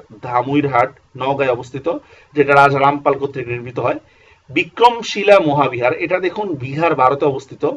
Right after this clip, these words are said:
রাজা ধর্মপাল এটি নির্মাণ করেন বিক্রমশিলা। তবে এটা দেখুন নালন্দা বিশ্ববিদ্যালয়ের পরেই কিন্তু এই বিহারটি অবস্থিত, মানে নালন্দা বিশ্ববিদ্যালয়ে পড়ালেখার মান কমে গেছে,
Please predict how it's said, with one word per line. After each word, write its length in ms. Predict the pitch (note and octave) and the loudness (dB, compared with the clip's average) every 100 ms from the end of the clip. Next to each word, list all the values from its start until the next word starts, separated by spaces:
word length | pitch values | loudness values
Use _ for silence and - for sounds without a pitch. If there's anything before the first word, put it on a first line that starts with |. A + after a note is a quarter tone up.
| - _ _ _ _ - | -8 _ _ _ _ 6
রাজা 340 | D#3 G#3 G3 | 6 8 4
ধর্মপাল 680 | D3 D3 C#3+ F3 G#3 A3 G3 | 4 2 2 4 4 6 6
এটি 160 | F#3 | 4
নির্মাণ 360 | F3 D3+ C3+ C3 | 2 2 2 0
করেন 280 | B2+ D3 F#3 | 2 0 0
বিক্রমশিলা। 640 | C#3+ C#3+ D#3+ D3+ B2+ C#3 | -4 -2 -2 -2 -2 0
তবে 240 | D3 E3 F#3+ | 2 0 0
এটা 200 | F#3+ G#3+ | 0 2
দেখুন 280 | G#3+ G3 C#3+ | 0 0 0
নালন্দা 520 | C3+ E3 G#3 G#3+ G#3+ | 4 4 2 0 -2
বিশ্ববিদ্যালয়ের 720 | F#3 - G#3+ G#3+ G3 G#3+ G#3+ | -4 -8 -8 -6 -2 -2 -2
পরেই 340 | G3+ F3+ F3+ F3+ | -2 -2 -2 -2
কিন্তু 320 | G3+ F#3 G3 | -8 -4 0
এই 80 | D3 | 0
বিহারটি 380 | C3+ C3 - | 0 -2 -2
অবস্থিত, 420 | G#2+ G2+ - G2 - _ _ - - _ | -6 -6 -12 -20 -20 _ _ -20 -20 _
মানে 140 | E3 F#3 | -2 2
নালন্দা 480 | E3+ F3 G#3+ A3 A3 | 4 6 4 4 2
বিশ্ববিদ্যালয়ে 640 | G#3 - A3+ F#3 A3+ A3 | 0 -6 -4 0 2 2
পড়ালেখার 520 | G3+ F3+ F#3+ G3 F#3+ | 4 2 2 -2 -2
মান 300 | F3 F3+ G3 | 2 2 0
কমে 260 | G#3 F3+ D3+ | -2 0 2
গেছে, 320 | C#3+ - | 2 0